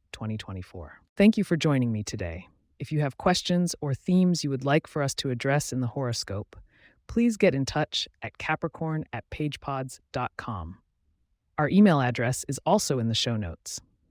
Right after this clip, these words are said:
If you like the show, be sure to subscribe on your favorite podcast app and consider leaving a review so that others can learn more about us.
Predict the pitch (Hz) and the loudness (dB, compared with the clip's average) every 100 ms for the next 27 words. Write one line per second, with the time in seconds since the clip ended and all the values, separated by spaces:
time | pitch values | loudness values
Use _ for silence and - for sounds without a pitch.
0 | _ _ _ 156 180 170 233 - 196 147 | _ _ _ -4 2 6 6 4 2 4
1 | 123 156 170 156 - 165 170 - 160 - | 2 0 0 0 4 4 2 0 -2 0
2 | 170 143 143 - 135 127 - 156 156 180 | 4 6 4 2 -2 -2 2 4 4 0
3 | - 143 147 - 110 - 104 104 - - | 0 0 0 -2 -4 -4 -4 -4 -6 -20
4 | - _ 143 165 147 180 170 165 170 185 | -20 _ -2 -2 2 4 4 6 6 6
5 | 180 160 143 160 139 90 - 139 139 143 | 4 4 2 2 2 0 -4 -2 0 4
6 | 156 - 151 135 131 127 120 117 123 120 | 4 2 0 0 2 0 0 0 0 -2
7 | - - - | -4 -10 -14